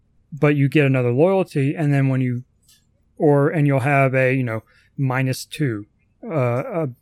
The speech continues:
cost thing. All right, well, you can destroy a creature that flies or, you know, something. You can get rid of something or do something for this two loyalty on it.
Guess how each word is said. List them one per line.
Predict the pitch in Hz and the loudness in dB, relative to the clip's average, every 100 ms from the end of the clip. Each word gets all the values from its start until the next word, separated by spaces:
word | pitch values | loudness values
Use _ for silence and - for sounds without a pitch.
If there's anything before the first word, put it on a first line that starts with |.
| _ _ _ _ | _ _ _ _
cost | - 160 131 123 - - _ _ _ | -4 0 0 0 -6 -16 _ _ _
thing. | 185 170 165 156 - - - _ | -2 0 0 -2 -6 -20 -20 _
All | 185 | 0
right, | 170 170 | 2 2
well, | 151 147 | 2 2
you | 139 143 | 2 0
can | 135 147 | 0 -2
destroy | 127 - - 143 139 135 131 | -2 -4 -4 0 2 2 0
a | 160 139 | -2 -4
creature | - 143 131 - 131 123 123 | -4 -4 -4 -4 -2 0 0
that | 135 139 | -2 -4
flies | - 135 123 117 117 | -4 0 0 0 -2
or, | 113 113 | -4 -6
you | 180 139 | -4 -4
know, | 113 | -6
something. | - 143 123 151 | -6 -4 -2 -2
You | |
can | 139 | 0
get | 131 123 | 0 -2
rid | 123 | -2
of | 120 | -2
something | 135 120 131 120 117 | -4 -4 -4 -4 -2
or | |
do | 131 | -2
something | 160 139 123 139 | -2 -4 -2 -4
for | 120 131 | -2 -4
this | 117 123 - | -4 -6 -10
two | - 156 135 123 | -4 0 0 -2
loyalty | 151 131 120 117 127 | -4 -2 0 -2 -4
on | 113 | -6
it. | 120 | -6